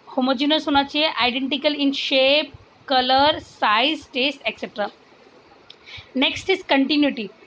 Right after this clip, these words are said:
All units of, all units of commodity are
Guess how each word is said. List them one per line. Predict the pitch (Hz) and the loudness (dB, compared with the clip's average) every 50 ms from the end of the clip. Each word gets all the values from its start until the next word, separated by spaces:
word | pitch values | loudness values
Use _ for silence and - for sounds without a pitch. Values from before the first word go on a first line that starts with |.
| - - - - - - - - - - - | -20 -20 -20 -20 -20 -20 -20 -20 -8 -2 2
All | 302 320 339 370 370 349 | 4 4 6 4 2 2
units | 349 320 311 330 277 359 311 - 370 | 2 2 0 0 0 -2 -4 -4 -4
of, | - - - - - - - - | -6 -6 -8 -16 -18 -6 0 2
all | 302 330 349 339 285 294 | 4 4 4 2 2 2
units | 285 302 330 - - | 2 2 0 0 -2
of | 359 349 - | -2 -2 0
commodity | 339 294 285 302 302 311 262 - 349 359 370 392 - - - - - - - - - - - - - - 269 311 | 0 2 2 2 2 0 0 0 2 2 2 0 -2 -6 -16 -20 -20 -20 -20 -20 -20 -20 -20 -8 -2 2 2 2
are | 349 285 | 2 2